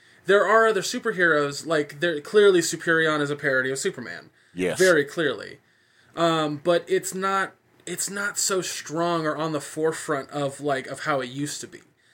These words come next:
Speaker 2: Okay.
Speaker 1: That's what I, that's what I liked about this show so much, is that it took a completely different step in the direction that the Tick normally goes.
Speaker 2: I do have one question about the other characters.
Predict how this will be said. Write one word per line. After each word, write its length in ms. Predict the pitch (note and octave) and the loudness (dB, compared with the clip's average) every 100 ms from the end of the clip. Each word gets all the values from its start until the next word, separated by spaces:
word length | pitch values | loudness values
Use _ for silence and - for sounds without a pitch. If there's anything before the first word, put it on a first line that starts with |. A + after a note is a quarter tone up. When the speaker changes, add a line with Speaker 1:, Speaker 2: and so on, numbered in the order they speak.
| _ _ - | _ _ -6
Speaker 2:
Okay. 240 | G#2+ - | -2 4
Speaker 1:
That's 220 | F3+ F3+ | 4 4
what 100 | F#3+ | 2
I, 160 | G3 F#3 | 2 4
that's 240 | F#3 G3 | 2 0
what 160 | G#3 G3 | 0 0
I 60 | |
liked 420 | F3 D#3 D#3 D#3+ E3 | 0 -2 -2 -2 -4
about 300 | C#3+ D3+ - | -4 -4 -4
this 140 | C#3+ | -6
show 240 | - D3 C3+ | -4 -4 -2
so 240 | - C3 | -2 -4
much, 320 | C3+ E3 A3+ | 0 0 -2
is 80 | C#3+ | -2
that 120 | D3 C#3+ | -2 -2
it 120 | C#3 | -4
took 200 | F#3 F3+ | -8 -8
a 60 | |
completely 560 | F3+ E3 - F3 E3 E3 | -8 -10 -8 -4 -2 -2
different 600 | C#3 D3+ C#3+ D3+ C#3+ C3+ | -4 -4 -4 -4 -4 -6
step 640 | - - - D3+ C#3 - - _ _ _ | -8 -8 -2 -2 -2 -6 -20 _ _ _
in 140 | F3 E3+ | -4 -2
the 80 | E3 | -2
direction 480 | D3 D3+ D3 - | 0 0 0 -2
that 140 | D3 C#3 | -4 -4
the 60 | |
Tick 340 | C#3 - D3+ D3 | -8 -4 -4 -4
normally 520 | B2+ B2 C3 C3+ B2+ | -8 -8 -8 -8 -8
goes. 600 | A#2+ A2 A#2+ D#3 F#3+ - _ _ _ _ _ _ | -8 -8 -6 -6 -8 -16 _ _ _ _ _ _
Speaker 2:
I 80 | C#3 | -4
do 220 | - F#3 | 0 0
have 200 | D#3 B2 | 4 2
one 240 | A2 A2 G#2 | 2 -2 -2
question 480 | - G2 - - D#2+ | -2 -2 -2 -8 -8
about 260 | D#2 E2+ D2+ | -4 -4 -4
the 140 | E2+ | -2
other 280 | F2 F#2+ F#2 | -2 -2 -6
characters. 680 | - G2+ G#2 - B2+ C#3+ | -2 -2 -2 -2 -6 -6